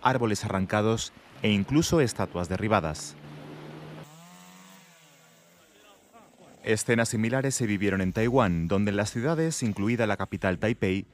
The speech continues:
cerraron los negocios y las escuelas por la tormenta.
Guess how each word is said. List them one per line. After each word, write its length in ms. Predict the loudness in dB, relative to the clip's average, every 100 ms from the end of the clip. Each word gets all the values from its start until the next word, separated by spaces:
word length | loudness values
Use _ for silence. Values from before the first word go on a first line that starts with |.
| -12 -6
cerraron 480 | -2 2 2 2 0
los 120 | -2
negocios 600 | -2 -2 -2 -2 -4 -4
y 80 | -2
las 180 | -2 -4
escuelas 440 | -6 -4 -4 -6
por 180 | -8 -8
la 80 | -6
tormenta. 540 | -4 -4 -4 -6 -8